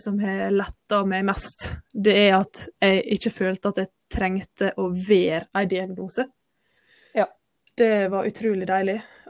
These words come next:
Speaker 1: Og, eh, ja, strikkinga har hjulpet meg å komme meg litt ut av mitt eget haud, <laughs> når man begynner å
Speaker 2: Mm.
Speaker 1: over-, overanalysere alt.
Speaker 2: Mm.
Speaker 1: Og selv om man får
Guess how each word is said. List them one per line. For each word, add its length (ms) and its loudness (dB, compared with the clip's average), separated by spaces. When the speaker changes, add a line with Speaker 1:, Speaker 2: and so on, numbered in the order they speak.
Speaker 1:
Og, 400 -2
eh, 460 -2
ja, 160 2
strikkinga 720 -2
har 400 2
hjulpet 380 -2
meg 360 -6
å 140 -2
komme 320 0
meg 140 2
litt 100 -4
ut 100 -4
av 60 0
mitt 160 -2
eget 240 -4
haud, 320 0
<laughs> 240 0
når 100 4
man 140 4
begynner 240 2
å 0 -
Speaker 2:
Mm. 160 4
Speaker 1:
over-, 320 0
overanalysere 1040 4
alt. 400 0
Speaker 2:
Mm. 240 -2
Speaker 1:
Og 80 0
selv 220 8
om 40 4
man 140 8
får 240 6